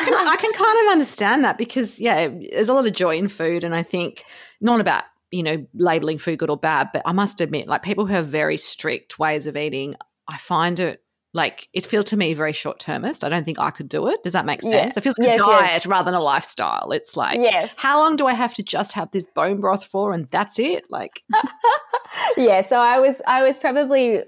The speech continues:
Speaker 2: on the, the more extreme side, um, but I was so de-, determined. I'm like, "Okay, there's evidence that people heal from this sort of stuff using food, so I'm gonna do it."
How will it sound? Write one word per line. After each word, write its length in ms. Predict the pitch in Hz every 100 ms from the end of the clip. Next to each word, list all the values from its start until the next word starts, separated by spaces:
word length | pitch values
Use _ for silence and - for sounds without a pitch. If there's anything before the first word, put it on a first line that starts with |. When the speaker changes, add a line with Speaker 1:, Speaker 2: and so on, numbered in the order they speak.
| -
Speaker 2:
on 220 | 226 208
the, 200 | 202 185
the 80 | 196
more 240 | 202 185
extreme 500 | 170 - - 160 139
side, 440 | 165 - - - 523 - - - - -
um, 260 | 190 196 208
but 120 | 226
I 140 | 226
was 160 | 233 233
so 180 | 247 214
de-, 120 | 202 - -
determined. 560 | 180 196 214 185 170 170
I'm 100 | 165
like, 280 | 165 170 180
"Okay, 300 | 208 196 156
there's 180 | 160 -
evidence 500 | 208 202 208 202 170
that 220 | - 170 -
people 280 | 190 -
heal 400 | 139 - 294 254 262
from 400 | - 233 220 220
this 200 | 226 247
sort 280 | - - 214
of 80 | 196
stuff 400 | - 214 208 208 _
using 380 | 190 202 185 160
food, 360 | 160 214 208 202
so 80 | 170
I'm 100 | 170
gonna 220 | 151 156
do 220 | - 202
it." 280 | 196 185 -